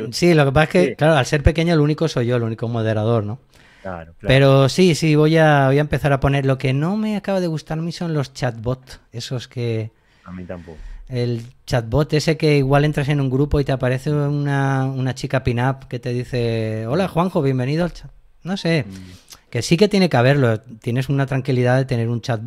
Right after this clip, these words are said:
Speaker 1: un bot ahí que, que te ayuda. Pero yo haría igual que tú, yo pondría moderadores.
Speaker 2: Claro. Nosotros lo hemos discutido mucho en
Speaker 1: Sí.
Speaker 2: Entropía eso.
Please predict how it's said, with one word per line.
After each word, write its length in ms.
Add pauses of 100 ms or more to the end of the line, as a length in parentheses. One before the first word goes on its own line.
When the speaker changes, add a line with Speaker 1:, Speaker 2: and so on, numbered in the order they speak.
Speaker 1:
un 260
bot 220
ahí 260
que, 340 (380)
que 120
te 80
ayuda. 320 (460)
Pero 160
yo 120
haría 140
igual 220
que 100
tú, 180
yo 140
pondría 280
moderadores. 720 (560)
Speaker 2:
Claro. 520 (260)
Nosotros 240
lo 60
hemos 180
discutido 460
mucho 300
en 80
Speaker 1:
Sí. 100
Speaker 2:
Entropía 380
eso. 320